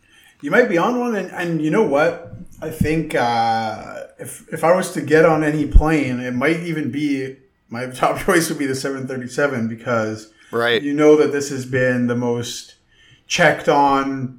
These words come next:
Speaker 1: retested plane in the history of planes because if there's another problem with this, Boeing is fucking done. Like, there's no,
Speaker 2: Yeah.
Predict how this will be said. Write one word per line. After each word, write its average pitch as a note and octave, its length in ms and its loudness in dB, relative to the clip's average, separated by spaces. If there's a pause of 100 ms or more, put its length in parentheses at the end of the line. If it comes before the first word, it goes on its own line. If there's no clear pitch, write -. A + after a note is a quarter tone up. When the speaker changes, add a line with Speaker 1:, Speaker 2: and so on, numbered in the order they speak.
Speaker 1:
retested C#3 1120 -2
plane C#3 320 -2
in C3 100 -6
the A#2+ 80 -6
history C3+ 440 -6
of A#2 140 -6
planes B2 560 -4
because B2 480 -8 (640)
if D#3 100 -6
there's F3+ 200 2
another D#3+ 260 0
problem C3+ 340 0
with A#2 100 -4
this, G#2 140 -6
Boeing C#3 300 0
is A2 100 -8
fucking A2+ 500 -8
done. G#2 400 -8 (360)
Like, G2+ 140 -8
there's G#2 200 -6
no, A#2 160 0
Speaker 2:
Yeah. A2+ 440 -2